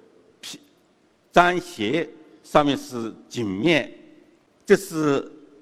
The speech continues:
王妃她戴的珍珠耳环，另外一边是个她这个项链。最初见到这个项链，项链的时候，我们非常吃惊，这么一个项，项链红，红颜色的很好，什么东西啊？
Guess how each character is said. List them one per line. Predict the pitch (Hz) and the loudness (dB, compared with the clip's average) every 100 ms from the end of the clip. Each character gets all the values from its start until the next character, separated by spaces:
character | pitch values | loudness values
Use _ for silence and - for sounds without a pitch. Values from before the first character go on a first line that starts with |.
| _ _ - | _ _ 0
王 | 127 139 156 | 6 6 6
妃 | 214 208 | 4 4
她 | 208 - 175 | 2 2 2
戴 | - 196 180 151 | 6 6 6 4
的 | 127 120 107 - - - | 0 -4 -4 -8 -18 -20
珍 | - 196 202 202 | 2 4 4 -2
珠 | 190 180 | -2 -2
耳 | 117 95 | 2 0
环， | 92 98 92 120 151 - - _ _ _ | 0 -2 -2 -2 -8 -10 -20 _ _ _
另 | - 185 | 2 4
外 | |
一 | 170 | 6
边 | 156 | 2
是 | - | 2
个 | 147 | -2
她 | 139 151 | 0 0
这 | 165 | 0
个 | |
项 | 151 208 156 | 0 2 4
链。 | 156 135 - - - _ _ _ _ _ | 2 -4 -10 -20 -20 _ _ _ _ _
最 | 233 | 2
初 | 190 | 2
见 | 190 214 | 4 2
到 | |
这 | 190 | 2
个 | |
项 | - 240 202 | 2 4 4
链， | 190 143 156 - | 4 2 -2 -8
项 | - 240 196 | 0 4 4
链 | 208 180 | 2 0
的 | |
时 | - 127 | -2 -2
候， | 110 | 0
我 | |
们 | 123 | 0
非 | 139 233 | -2 2
常 | 220 | 2
吃 | - 160 | 2 -6
惊， | 208 202 - - _ _ _ _ | -8 -8 -10 -20 _ _ _ _
这 | - | 2
么 | 208 | 2
一 | 180 | 2
个 | |
项， | - - - 190 147 | -4 -14 -16 -10 -6
项 | - 185 | 2 4
链 | 160 | 4
红， | - 143 190 196 - - | 2 0 0 -4 -12 -20
红 | - 156 | -2 2
颜 | 175 175 | 4 2
色 | 170 | 0
的 | |
很 | 151 151 190 | -4 -2 -2
好， | - 110 | -2 -2
什 | - 135 | -2 -6
么 | 165 | -6
东 | 190 208 | -6 -4
西 | |
啊？ | 175 | -2